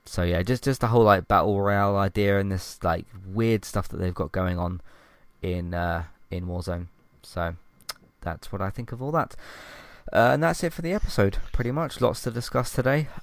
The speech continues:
Um, and we'll be back next week to talk about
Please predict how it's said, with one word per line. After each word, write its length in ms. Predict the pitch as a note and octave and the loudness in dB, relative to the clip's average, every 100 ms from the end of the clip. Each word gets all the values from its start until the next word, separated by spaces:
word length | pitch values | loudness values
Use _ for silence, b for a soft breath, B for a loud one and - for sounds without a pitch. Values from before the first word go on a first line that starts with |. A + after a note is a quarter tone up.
| - | 2
Um, 560 | A2 A2+ A2+ A2+ A2 - | 6 6 4 0 -2 -2
and 260 | A2 A2+ A#2 | 2 2 2
we'll 100 | A#2 | 0
be 140 | A#2+ | 0
back 180 | A#2+ A#2 | 0 -2
next 260 | A#2+ A2 - | -4 -4 -4
week 220 | A#2+ - | -4 -4
to 60 | |
talk 160 | - A#2+ | -4 -2
about 420 | - B2+ B2 - | 4 4 4 -4